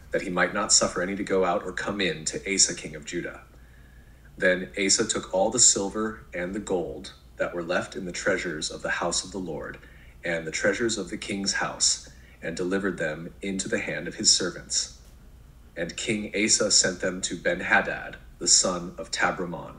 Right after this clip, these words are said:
the son of Hezion, king of Syria, that dwelt at Damascus, saying, "There is a league between me and thee, and between my father and thy father. Behold, I have sent unto thee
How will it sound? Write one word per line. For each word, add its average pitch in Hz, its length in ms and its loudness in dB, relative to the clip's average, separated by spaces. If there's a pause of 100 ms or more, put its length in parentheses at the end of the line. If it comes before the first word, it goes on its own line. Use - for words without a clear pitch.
(260)
the - 80 -4
son - 200 4
of - 100 -6
Hezion, - 640 0
king - 200 -6
of 85 100 -6
Syria, 90 520 0 (460)
that 87 140 0
dwelt 95 280 2
at - 100 -4
Damascus, 90 580 0
saying, 80 580 0 (180)
"There 95 160 4
is 87 100 2
a - 60 0
league 113 420 0
between 98 380 -4
me 87 160 -4
and 90 160 -6
thee, 76 320 -10 (100)
and 87 80 -8
between 85 260 -8
my 78 120 -6
father 95 440 0
and 175 200 -6
thy 160 160 -4
father. - 480 -8 (480)
Behold, 92 400 2
I 90 80 2
have - 120 2
sent - 280 4
unto 110 240 -2
thee 95 320 -2